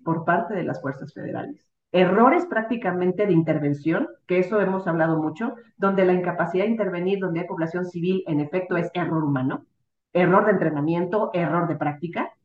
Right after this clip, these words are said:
y la otra que tendría que ver con gestión territorial y posiblemente involucramiento en territorios para gestionar las actividades delictivas. Entonces, esto nos ayudaría a entender mucho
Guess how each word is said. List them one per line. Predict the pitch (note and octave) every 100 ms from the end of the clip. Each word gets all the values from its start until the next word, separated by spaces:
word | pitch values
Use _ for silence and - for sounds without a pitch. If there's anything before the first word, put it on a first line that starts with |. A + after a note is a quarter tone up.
| _ _ _ _
y | C4+ D#4
la | F4+ F4+
otra | C4+ G#3+ A3+
que | A#3
tendría | G3 E3 D#3+
que | A3+
ver | F#3+ F#3
con | A3+ A3+
gestión | F#3 - D#3+ C3 C3
territorial | A#3 D4+ - A3 B2+ B2+ C#4 - _ _ _
y | A#3+
posiblemente | A3+ F#3+ F#3 E3 A3+ G3 C4
involucramiento | B3 G#3 F#3 E3+ D3+ F#3+ A#3+ - C#3 - -
en | G3
territorios | F#3+ E3+ E3 F3 D#3 G3
para | - F#3 E3
gestionar | F3 - D#3+ D3+ D#3+
las | F#3
actividades | D#3 C#3+ C3+ B2+ C3+
delictivas. | - - E4 - _ _ _ _ _ -
Entonces, | A3+ C4+ - -
esto | C4 D4+ - F4
nos | E4+ C4+
ayudaría | A#3 A3 G#3 A3+
a | B3
entender | A#3+ G#3+ G3+ G3+
mucho | A#3 C4+ - - D#3